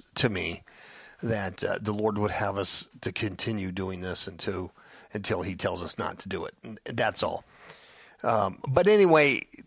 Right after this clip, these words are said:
given that, I still think the information's important because it stimulates thought.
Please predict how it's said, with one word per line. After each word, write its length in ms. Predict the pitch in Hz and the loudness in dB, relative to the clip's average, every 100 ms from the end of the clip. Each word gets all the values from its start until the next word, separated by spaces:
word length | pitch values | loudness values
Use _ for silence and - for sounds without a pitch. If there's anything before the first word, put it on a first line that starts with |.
| - - 156 | -16 -4 4
given 380 | 143 240 240 143 | 6 8 8 8
that, 540 | 147 156 107 - - - - - _ _ - - _ - - | 8 10 8 6 -2 -6 -16 -20 _ _ -20 -20 _ -16 -2
I 60 | |
still 240 | 135 - 170 | 0 2 4
think 220 | 170 143 | 4 4
the 160 | 151 143 | 4 4
information's 580 | 135 135 131 - 110 | 2 2 2 2 2
important 560 | 107 90 - 175 165 156 | 0 0 0 2 2 0
because 380 | 127 - 135 117 | -2 0 2 2
it 120 | 104 | 0
stimulates 680 | - 170 151 127 110 95 - | 0 0 2 0 0 -2 -6
thought. 480 | - 127 120 107 | 0 2 4 0